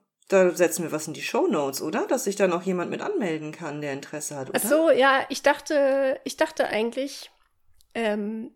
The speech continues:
Speaker 2: ich mache erstmal so einen Testlauf bei mir zu Hause wirklich live vor Ort. Ich hab irgendwie mehr Lust
Speaker 1: Ah.
Speaker 2: auf, auf richtig live.
Speaker 1: Kein Bock auf
Speaker 2: Kurs.
Speaker 1: digital mehr. Mhm.
Speaker 2: Vielleicht dann irgendwann auch, aber ich glaub, ich hab erstmal Lust mit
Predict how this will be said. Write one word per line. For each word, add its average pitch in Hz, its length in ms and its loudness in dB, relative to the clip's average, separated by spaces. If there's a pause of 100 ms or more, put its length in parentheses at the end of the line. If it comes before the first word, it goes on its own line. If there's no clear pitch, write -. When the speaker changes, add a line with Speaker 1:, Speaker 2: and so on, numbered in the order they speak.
Speaker 2:
ich - 140 -10
mache 254 160 -2
erstmal 240 260 -4
so 233 80 -6
einen 208 100 -2
Testlauf 294 960 -4
bei 254 100 -2
mir 269 180 0
zu 277 200 -6
Hause 233 340 -2
wirklich 220 300 -10
live 202 240 -4
vor - 200 -8
Ort. 208 380 -10
Ich - 140 -8
hab 254 140 -4
irgendwie 214 400 -4
mehr 220 180 -2
Lust 196 260 -4
Speaker 1:
Ah. 180 100 -2
Speaker 2:
auf, - 260 -10
auf - 240 -4
richtig 233 300 -10
live. 220 460 -8 (600)
Speaker 1:
Kein 180 220 -4
Bock 170 180 -2
auf 156 100 -6
Speaker 2:
Kurs. - 120 -6
Speaker 1:
digital 156 400 -6
mehr. 147 320 -12
Mhm. 165 560 -6 (1000)
Speaker 2:
Vielleicht 247 380 -2
dann - 220 4
irgendwann 220 440 -2
auch, 339 440 0
aber 220 420 -2
ich - 320 -16
glaub, 220 220 -4
ich 233 120 -8
hab 233 120 -10
erstmal 208 340 -6
Lust 220 420 -8 (200)
mit 208 500 -10